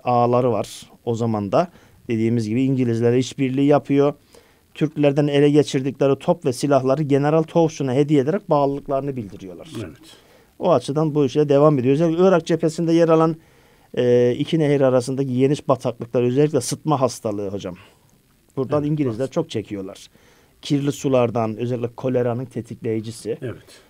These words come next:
Speaker 1: E, bu koleradan dolayı İngilizler üst düzey çok sayıda, e, komutanını kaybediyor.
Speaker 2: Evet.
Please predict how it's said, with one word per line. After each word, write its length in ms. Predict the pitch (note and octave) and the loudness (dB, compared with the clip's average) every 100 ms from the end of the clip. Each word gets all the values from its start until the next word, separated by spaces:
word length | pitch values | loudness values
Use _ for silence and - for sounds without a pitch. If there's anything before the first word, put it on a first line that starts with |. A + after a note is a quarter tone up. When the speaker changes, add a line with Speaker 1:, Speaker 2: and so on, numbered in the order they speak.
| _ - | _ -8
Speaker 1:
E, 240 | A2+ G#2 | -4 -2
bu 80 | B2+ | -4
koleradan 520 | - C3+ C#3+ C#3+ C#3 C#3 | -4 -2 -2 -2 -4 -2
dolayı 360 | C#3 C3+ C#3+ | -2 -2 -4
İngilizler 400 | C3+ C#3 C3+ C3+ | -6 -6 -6 -4
üst 260 | C#3 C#3 - | -6 -10 -10
düzey 200 | B2 C#3 | -6 -6
çok 220 | - D3+ | -6 -8
sayıda, 380 | C3+ B2 D#3 - - - | -4 -2 -4 -6 -12 -16
e, 40 | |
komutanını 560 | - C3 B2+ A#2+ B2 B2+ | -10 -8 -6 -6 -6 -6
kaybediyor. 640 | - B2+ A#2 G#2 G2 F2+ - | -6 -4 -4 -8 -10 -12 -14
Speaker 2:
Evet. 140 | - | -14